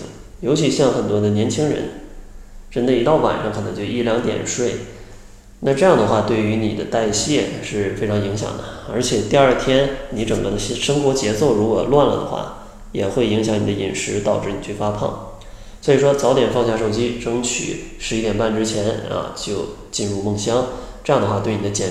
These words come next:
肥是更加有帮助的。总结一下今天提了哪八个小建议，第一个呢，就是要多喝水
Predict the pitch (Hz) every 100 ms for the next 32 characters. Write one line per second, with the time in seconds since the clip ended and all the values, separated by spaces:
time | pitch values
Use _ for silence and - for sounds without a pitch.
0 | 90 101 98 110 107 113 104 98 98 -
1 | 104 107 110 117 - - - - - -
2 | - - - - - - - - - -
3 | 139 139 180 180 165 143 - 135 135 127
4 | 127 117 113 110 104 - 120 120 117 110
5 | - 135 113 107 - - - - 165 165
6 | 151 113 113 110 107 107 98 - - 139
7 | 143 143 120 117 104